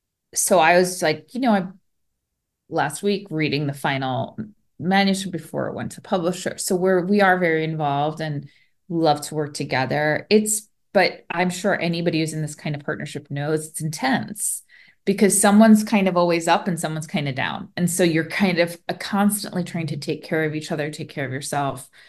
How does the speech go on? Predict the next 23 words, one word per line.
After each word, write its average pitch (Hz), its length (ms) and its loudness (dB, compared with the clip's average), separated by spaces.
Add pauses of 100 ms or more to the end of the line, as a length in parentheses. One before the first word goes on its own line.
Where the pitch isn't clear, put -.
(440)
Um, 156 480 0 (160)
but 151 380 0 (380)
the 170 80 -4
wonderful 190 680 6
thing - 200 -20 (100)
about - 220 -20
it - 180 -14 (120)
is 160 640 2 (480)
I 190 260 4
am, 160 720 2
and 208 180 10
the 202 40 10
difficult 113 420 -2
thing, - 400 -8
but 139 140 0
I 165 140 2
am 180 200 6
just 180 500 0
as - 140 -10
happy, - 380 -6
if 214 240 4
not 208 260 4
more - 720 0